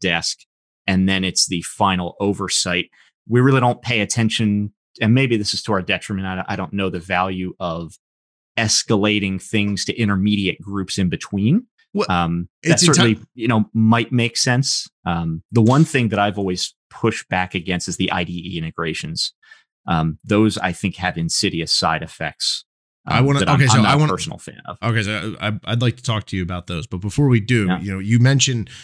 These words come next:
Speaker 2: you, you, you talked about how you have a simpler setup than what I was describing. What I was actually describing is a sliding scale.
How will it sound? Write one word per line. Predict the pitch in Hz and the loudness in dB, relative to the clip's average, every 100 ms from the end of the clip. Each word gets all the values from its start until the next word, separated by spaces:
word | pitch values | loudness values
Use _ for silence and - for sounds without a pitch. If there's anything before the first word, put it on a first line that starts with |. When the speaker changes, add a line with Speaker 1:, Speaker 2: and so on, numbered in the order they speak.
| _ | _
Speaker 2:
you, | - 107 110 113 | -12 -10 -6 -6
you, | |
you | - 107 | -6 -8
talked | 95 123 113 | -2 -2 -2
about | 104 | -6
how | 95 | -6
you | 104 98 | -6 -6
have | 107 | -6
a | 95 | -2
simpler | - 117 101 95 | 0 0 -2 -6
setup | - 101 92 | -4 -6 -6
than | 95 | -8
what | 95 | -8
I | |
was | 92 - | -6 -4
describing. | - - 101 90 90 | -4 -4 -4 -6 -8
What | 110 | -4
I | 156 | -2
was | 226 | 0
actually | 196 - 147 | 0 -2 -2
describing | 110 - 135 160 | -4 -4 -4 0
is | 151 | 0
a | 107 | 0
sliding | - 120 117 101 | -2 -2 -4 -2
scale. | - 107 80 - | -4 -2 -8 -10